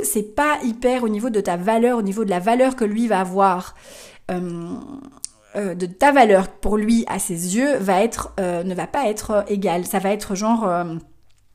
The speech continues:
bah oui, elle, elle est dans le besoin, quoi. Elle a besoin de moi, je suis important, euh, et donc elle n'a, elle n'est pas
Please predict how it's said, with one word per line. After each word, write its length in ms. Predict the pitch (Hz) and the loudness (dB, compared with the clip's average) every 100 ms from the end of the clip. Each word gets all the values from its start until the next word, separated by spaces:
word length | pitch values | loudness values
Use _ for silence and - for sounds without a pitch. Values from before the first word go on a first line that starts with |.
| - - | -12 -4
bah 240 | 185 170 | -2 -2
oui, 80 | 185 | 0
elle, 120 | 214 165 | 2 2
elle 160 | 170 | 0
est 40 | 185 | -2
dans 160 | 190 | 0
le 60 | 190 | 0
besoin, 440 | 190 170 175 185 | 0 -2 -2 -2
quoi. 120 | - | -2
Elle 60 | 151 | -4
a 60 | 175 | -4
besoin 240 | 185 180 | -4 -4
de 60 | 170 | -2
moi, 180 | 165 202 | -2 -2
je 60 | |
suis 100 | - | -4
important, 800 | 165 - - - 175 175 202 190 | -6 -6 -10 -6 -4 -2 -2 -2
euh, 140 | 165 160 - - - - | -2 -4 -8 -18 -10 0
et 80 | 196 | 2
donc 180 | 196 202 | 2 4
elle 180 | 214 233 | 4 4
n'a, 140 | 196 240 | 2 2
elle 180 | 247 | 4
n'est 120 | 226 202 | 4 4
pas 460 | 226 214 226 220 | 2 4 6 4